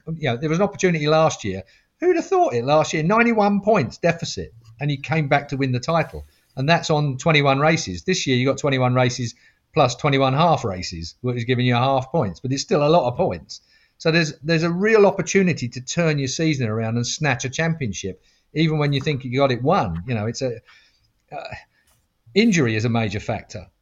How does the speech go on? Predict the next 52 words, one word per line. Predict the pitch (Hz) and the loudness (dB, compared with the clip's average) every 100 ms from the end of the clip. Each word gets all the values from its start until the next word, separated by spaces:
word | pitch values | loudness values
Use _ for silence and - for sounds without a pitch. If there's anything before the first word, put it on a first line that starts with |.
| _ - | _ -12
There | 139 175 180 | 0 2 4
are | 202 | 4
gonna | 196 202 175 | 4 2 2
be | 165 | 2
injured | 170 160 147 | 0 0 0
riders | 147 135 101 | 0 0 -2
this | 98 87 87 | -6 -8 -8
year. | 82 | -6
It | 120 | -4
is | 143 127 | -4 -2
gonna | 151 139 | 0 0
be | 127 143 139 | 0 -2 -2
intense | 131 127 - 120 92 - | -4 -4 -6 -6 -6 -10
out | 98 82 | -14 -14
there. | 85 90 | -14 -6
I | |
mean, | 123 131 | -2 2
Aleix | 160 156 | 2 0
Espargaro | 131 180 190 151 95 107 | -2 2 2 2 0 2
has | 147 | 4
already | 156 160 180 120 | 4 6 4 2
picked, | 120 117 | -4 -4
you | 135 | -2
know, | 107 | -2
he | 143 | 0
hasn't | 147 151 | 0 0
even | 147 131 | 0 2
got | 185 | 2
an | 113 | 2
injury. | 104 98 104 127 | -2 -2 -2 -2
It's | - | -2
just | 139 | -4
something | - 131 131 | -2 -2 -2
that's, | 127 123 - _ _ _ - | -2 -2 -8 _ _ _ 0
that's, | 135 - | 0 -2
that's | 151 135 107 | -6 -6 -2
nagging | 139 151 135 107 | 0 2 2 0
at | 107 | -2
him, | 107 131 | -2 0
and | 131 | 0
he's | 151 151 | 0 2
gonna | 147 | 2
be | 147 | 0
the | 147 | 0
first | 165 156 151 | 2 2 2
man | 151 | -2
that's | 151 143 | -2 0
had | 156 | 2
an | 160 | 2
operation | 160 165 196 - 113 | 2 2 2 0 -4
this | 101 82 | -4 -6
year | 92 92 | -8 -10